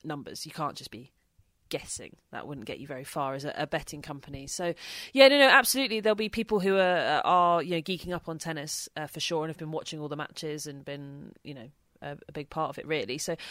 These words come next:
look, I can understand. It's not like it's completely far-fetched. Like, I think Dominic Thiem was fourth favourite last time I checked.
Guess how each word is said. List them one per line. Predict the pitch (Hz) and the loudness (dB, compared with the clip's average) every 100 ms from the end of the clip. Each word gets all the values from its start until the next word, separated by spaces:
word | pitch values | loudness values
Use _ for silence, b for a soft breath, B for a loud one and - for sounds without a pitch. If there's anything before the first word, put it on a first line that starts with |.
| - 370 | -4 -2
look, | 269 - | 0 0
I | 320 | 0
can | 349 | 4
understand. | 247 220 - 226 262 147 147 233 294 - | 4 4 2 2 2 0 -2 -4 -4 -6
It's | - 226 254 | -6 -6 -4
not | 302 - | -4 -2
like | 214 - | -2 -4
it's | 170 - | -6 -8
completely | 175 175 247 - | -4 -4 -4 -4
far-fetched. | 160 147 165 - 165 | -4 -2 -4 -6 -6
Like, | 156 | -6
I | |
think | 156 170 170 | -6 -4 -2
Dominic | 160 160 - | -2 -4 -6
Thiem | 185 156 | -4 -4
was | 151 - | -4 -4
fourth | - 185 - | -2 -2 -2
favourite | - 135 127 113 | -4 -6 -6 -4
last | 151 135 - | -2 -2 -6
time | 135 | -12
I | 117 | -12
checked. | - 135 - | -8 -8 -8